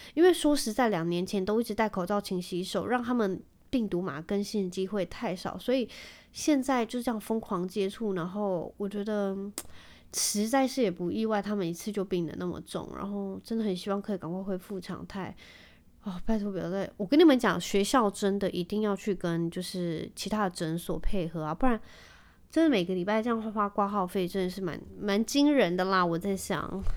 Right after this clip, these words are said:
好，想跟你们分享一件蛮有趣的事情，就是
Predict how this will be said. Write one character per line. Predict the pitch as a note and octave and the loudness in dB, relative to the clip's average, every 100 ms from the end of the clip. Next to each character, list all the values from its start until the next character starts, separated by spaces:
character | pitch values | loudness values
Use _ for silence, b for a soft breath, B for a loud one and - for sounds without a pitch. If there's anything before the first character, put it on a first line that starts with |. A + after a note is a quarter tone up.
| B - D4+ C4+ C4+ C#4 - C#4 C#4+ C#4 C#4 C#4 C4+ C#4 - C4+ C#4+ - C4+ C#4+ C4 | B -2 0 2 0 -2 -4 -4 -2 -2 -4 -4 -4 -6 -6 -6 -6 -6 -6 -2 2
好， | C#4 | 4
想 | D#4 | 6
跟 | F4 | 6
你 | D#4 | 6
们 | A3+ | 4
分 | C4 C#4 | 4 4
享 | B3+ F#3 | 4 4
一 | |
件 | A3+ | 4
蛮 | G#3+ | 4
有 | F#3+ E3+ | 2 0
趣 | - A#3 | 2 4
的 | F#3+ | 4
事 | - A3 | 0 -4
情， | - G3 F3 | -2 -2 0
就 | F#3+ | 0
是 | G3 A3+ G#3+ | 2 4 4